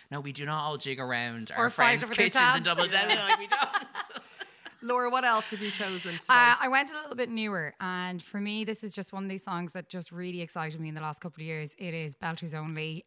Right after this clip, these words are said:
Speaker 2: and I love absolutely everything they're doing, but the fact that, okay, Maniac two thousand is on this list as well,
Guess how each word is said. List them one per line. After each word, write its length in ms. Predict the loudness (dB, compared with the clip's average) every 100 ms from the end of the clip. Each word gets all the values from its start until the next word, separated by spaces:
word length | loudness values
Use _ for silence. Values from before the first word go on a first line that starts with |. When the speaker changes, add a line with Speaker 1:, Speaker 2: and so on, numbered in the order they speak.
| -6
Speaker 2:
and 460 | -2 -2 -2 -6 -6 -4
I 100 | -2
love 200 | -2 -2 0
absolutely 640 | 0 -2 -10 -8 -8 -6
everything 320 | -6 -4 -4
they're 100 | -4
doing, 300 | -2 -4 -4
but 180 | -4 -6 -8 -18 -10
the 80 | -8
fact 380 | 2 4 2 0
that, 360 | 0 2 -2 -6 -16 _
okay, 100 | -2
Maniac 320 | 0 0 -4
two 80 | -4
thousand 300 | -4 -2 -2
is 100 | -2
on 140 | -2 -2
this 120 | -4
list 220 | -8 -8
as 80 | -4
well, 220 | -2 -2